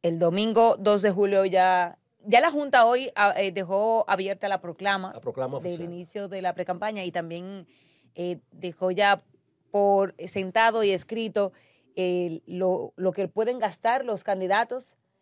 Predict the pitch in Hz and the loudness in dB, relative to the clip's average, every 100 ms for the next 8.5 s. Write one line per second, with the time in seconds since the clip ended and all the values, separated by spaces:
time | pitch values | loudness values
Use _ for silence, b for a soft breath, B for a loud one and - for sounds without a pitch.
0 | _ _ 170 196 190 190 190 233 208 208 | _ _ -2 0 0 -4 -2 -2 -2 -2
1 | 214 190 196 196 185 196 202 185 180 185 | -2 -2 -2 -2 -2 -6 -6 -6 -4 -2
2 | 185 175 160 175 - 185 175 165 190 170 | 0 -2 -2 -4 -2 -2 0 0 0 -2
3 | 175 240 254 208 - b b b b b | -2 0 0 0 -6 b b b b b
4 | b - 185 180 175 165 160 156 - _ | b -4 0 0 0 0 -2 -4 -10 _
5 | - 202 202 185 202 240 285 277 214 202 | 0 2 2 2 0 2 2 4 2 2
6 | 226 247 226 214 196 190 185 226 233 233 | -2 0 0 -2 -4 -4 -4 -6 -6 -6
7 | 226 208 180 170 196 196 190 339 294 175 | -2 0 0 -4 -8 -6 -6 -4 -6 -4
8 | 180 175 175 160 151 | -8 -6 -6 -6 -8